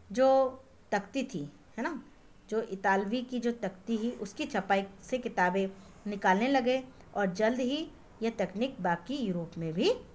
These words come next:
फैल गई। जो, अ, प्रिंट किताबों को सस्ती और अश्लील मानने वाले कुलीन वर्गों और जो भिक्षुक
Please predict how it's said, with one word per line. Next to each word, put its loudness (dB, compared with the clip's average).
फैल -2
गई। -12
जो, 4
अ, -10
प्रिंट -2
किताबों 2
को 2
सस्ती -2
और 4
अश्लील -2
मानने 2
वाले 2
कुलीन 2
वर्गों 2
और 0
जो 0
भिक्षुक -4